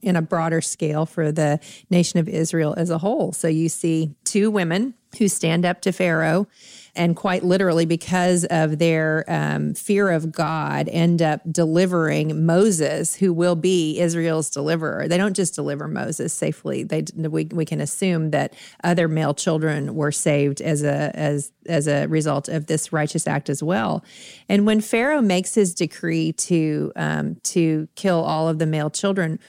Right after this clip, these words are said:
what he is saying in ancient Near Eastern speak is, "Take away this nation's future," um, because property rights, everything are handed down, um, through, through the male line. And so,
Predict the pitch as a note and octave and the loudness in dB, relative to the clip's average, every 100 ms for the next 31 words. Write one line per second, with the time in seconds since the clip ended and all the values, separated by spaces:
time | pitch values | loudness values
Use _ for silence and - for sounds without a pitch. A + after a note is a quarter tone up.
0 | _ G3+ A3+ A#3 C4 A#3 F3 - F3+ E3 | _ -2 0 0 0 2 0 0 0 2
1 | F3+ G3 G3+ - D#3+ D#3 D#3 E3 F3 F#3+ | 2 2 0 0 0 0 -2 -2 -2 -2
2 | E3 D#3+ E3 E3 - D#3+ D#3 D#3 D3 - | -2 0 0 -2 -2 -2 -2 -4 -6 -10
3 | - E3+ G3+ - - G#3+ E3+ E3+ E3+ D#3+ | -2 0 0 -4 -8 -2 0 2 0 -2
4 | - - - - F#3 G3+ G#3+ G3 F3 E3 | -6 -18 -20 -6 0 2 2 2 2 2
5 | D#3+ D#3+ E3+ E3 D#3+ E3+ D#3+ - D3+ C#3+ | 2 0 0 -2 0 0 -2 -2 -6 -8
6 | - - E3 D#3 - - - - - - | -12 -6 -4 -4 -4 -6 -6 -12 -20 -12
7 | - D#3 D#3 D#3+ E3 E3+ D3+ D3 - - | -4 -2 2 2 2 2 2 0 -2 -4
8 | E3 - E3 E3 D#3+ E3 D#3+ D3 D3+ D#3+ | -4 0 2 2 2 0 0 0 2 2
9 | D#3 D3+ C#3+ D#3 D3+ D3+ D#3 D3 D3 D3 | 2 0 0 0 0 2 0 0 0 -2
10 | D3 D#3 C#3+ C#3 C#3 - - D#3 D3+ D3+ | -2 -2 -2 -2 -4 -6 0 2 4 2
11 | D3+ - _ D#3+ D3+ D3+ D3+ D#3 D#3 D3+ | -2 -8 _ -2 0 2 0 2 0 0
12 | D3+ G#3+ D3+ D3 B2 D3 D#3+ - E3 D#3+ | 0 -2 -2 -4 -2 0 0 2 2 2
13 | D#3+ | 0